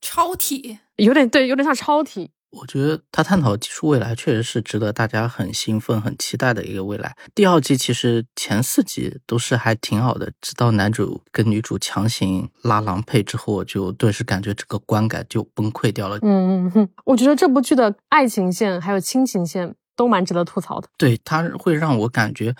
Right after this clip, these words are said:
Speaker 3: 女主反而在一定程度上变成了工具化的一个角色。当然，她想表达的那个宗旨我也知道，就是不管技术怎么发展，不管世界怎么演变，就算我成为了神，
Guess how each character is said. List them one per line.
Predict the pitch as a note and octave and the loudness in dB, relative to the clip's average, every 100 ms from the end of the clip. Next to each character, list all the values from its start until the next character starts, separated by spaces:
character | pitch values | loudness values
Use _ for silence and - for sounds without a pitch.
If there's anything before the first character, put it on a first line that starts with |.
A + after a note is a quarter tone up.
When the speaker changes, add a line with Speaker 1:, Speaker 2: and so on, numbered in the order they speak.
| - | -2
Speaker 3:
女 | B2+ | 0
主 | C3+ E3 | 2 2
反 | - F2+ | 2 -2
而 | G#2 | 0
在 | C3+ | 0
一 | G2+ | 0
定 | A2+ B2+ | 0 0
程 | - A#2+ | 0 -4
度 | A#2 | -6
上 | A#2 G#2+ | -4 -6
变 | B2 | -4
成 | A2 - | -4 -4
了 | G#2+ | -6
工 | A2 E3 F#3+ | -4 -2 -4
具 | C4+ | -2
化 | - A#2 | -2 -2
的 | G#2 | -2
一 | G#2+ | -6
个 | A#2 | -8
角 | B2 C#2 - | -10 -10 -8
色。 | - G2+ _ - | -8 -8 _ 0
当 | F#3 | 4
然， | E3+ | 4
她 | D#3 A3 | 4 2
想 | - F#3 | 2 2
表 | C3+ F2 | 2 -2
达 | - | -4
的 | A2 D3 | -4 -2
那 | C#3+ | -2
个 | |
宗 | B2+ E3 F3+ | -2 0 -2
旨 | - | 0
我 | G2+ A#2 | -2 0
也 | B2 | -2
知 | - | -2
道， | A2+ | -8
就 | A#2+ C3 | -6 -6
是 | B2+ A2+ _ | -4 -4 _
不 | B2+ | 0
管 | A#2+ G2 | 0 2
技 | A2 | 0
术 | - | 0
怎 | A#2 G2+ | -2 -4
么 | |
发 | G#2+ A#2+ | 0 0
展， | A2+ G2+ | 0 -4
不 | A#2+ A#2 | -4 -2
管 | G#2+ | -2
世 | - | -2
界 | - A2 | 0 0
怎 | A#2+ | -2
么 | G#2 | -4
演 | A#2+ - | -4 -6
变， | A#2+ B2 G#2 B2 _ | -2 -2 -2 -12 _
就 | - | -4
算 | B2+ B2+ | 2 2
我 | G#2+ | 2
成 | - A2+ | 0 0
为 | A#2+ | 0
了 | A#2 | 0
神， | G#2 - G2 - | -2 -6 -6 -8